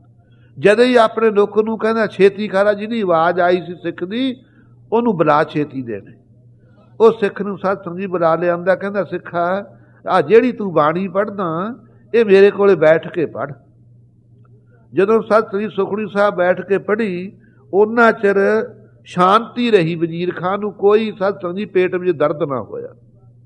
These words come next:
ਕਹਿੰਦਾ, "ਬਈ ਜੋ ਤੂੰ ਕੋਈ ਰੋਜ-, ਰੋਜੀ ਵਾਸਤੇ ਕਿਤੇ ਕੰਮ ਕਰਦਾ, ਉਹ ਸਭ ਛੱਡ ਦੇ, ਤੂੰ ਮੇਰੇ ਕੋਲੇ ਰਿਹਾ ਕਰ,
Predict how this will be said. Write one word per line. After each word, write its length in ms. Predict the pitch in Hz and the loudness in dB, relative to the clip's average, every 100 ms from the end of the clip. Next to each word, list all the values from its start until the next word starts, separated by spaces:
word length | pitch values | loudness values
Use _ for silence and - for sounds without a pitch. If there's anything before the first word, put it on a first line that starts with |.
| _ _ _ _ _ _ _ _ | _ _ _ _ _ _ _ _
ਕਹਿੰਦਾ, 320 | 208 233 240 | -4 4 4
"ਬਈ 220 | 220 233 | 6 4
ਜੋ 320 | 214 170 208 233 | 4 6 6 6
ਤੂੰ 240 | 240 233 | 2 -6
ਕੋਈ 280 | 196 214 214 | 0 0 2
ਰੋਜ-, 360 | 202 160 151 | 0 0 -2
ਰੋਜੀ 340 | 156 175 170 208 | 0 0 0 -2
ਵਾਸਤੇ 440 | 196 190 185 196 | 2 2 2 -2
ਕਿਤੇ 280 | 190 185 185 | -2 -2 -2
ਕੰਮ 260 | 175 165 165 | -2 -4 0
ਕਰਦਾ, 540 | 156 147 143 151 175 - _ _ _ _ | -2 -2 -6 -8 -10 -18 _ _ _ _
ਉਹ 140 | 226 | 4
ਸਭ 360 | 226 214 254 254 | 4 2 -2 -2
ਛੱਡ 220 | 180 170 | 0 -2
ਦੇ, 180 | 180 208 | 2 0
ਤੂੰ 220 | 208 220 | 0 -4
ਮੇਰੇ 280 | 175 170 196 | -2 2 0
ਕੋਲੇ 280 | 180 180 165 | 0 -2 0
ਰਿਹਾ 260 | 131 - | -2 -4
ਕਰ, 180 | - - | -14 -18